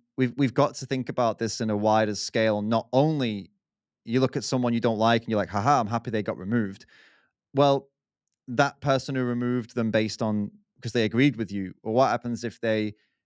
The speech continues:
disagree with something you say and remove you? Are you happy with that too? Because you can't have it both ways. You can't have your cake and eat it, right? I think that's the, I don't know if that makes sense in this context, but you either, you're either happy to have someone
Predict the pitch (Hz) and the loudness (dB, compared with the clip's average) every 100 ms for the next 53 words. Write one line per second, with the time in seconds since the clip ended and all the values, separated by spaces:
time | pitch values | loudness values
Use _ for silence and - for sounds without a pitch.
0 | _ 147 - 127 123 113 120 107 107 110 | _ -4 -2 0 0 0 -4 -6 -4 -4
1 | 117 104 104 98 98 104 101 98 107 117 | -2 -2 -2 -4 -4 -2 -2 -2 -4 -4
2 | 107 110 - 139 147 147 131 120 117 139 | -2 -2 -2 0 0 0 -2 -2 -2 0
3 | 143 127 131 107 113 110 110 107 110 135 | 0 -2 -2 0 -4 0 -2 -2 0 0
4 | 113 123 123 120 120 113 104 107 90 - | 0 -2 -2 -2 -2 -2 -4 -6 -8 -14
5 | _ _ - 110 117 - _ _ - 117 | _ _ -4 0 0 -2 _ _ -8 -4
6 | 104 - 92 - 101 98 90 104 95 - | -4 -8 -12 -8 -6 -4 -2 -4 -4 -6
7 | 98 98 98 87 - 92 92 82 - - | -8 -6 -8 -10 -10 -10 -10 -12 -14 -20
8 | _ - - - 135 - _ _ _ _ | _ -20 -8 2 2 2 _ _ _ _
9 | _ 117 135 147 151 135 123 127 139 151 | _ 0 4 4 2 -2 -2 0 2 2
10 | 135 113 - 156 156 180 175 139 139 131 | 0 -4 -4 -4 -4 -8 -6 -2 0 0
11 | - 147 143 147 151 | -2 -2 0 0 -2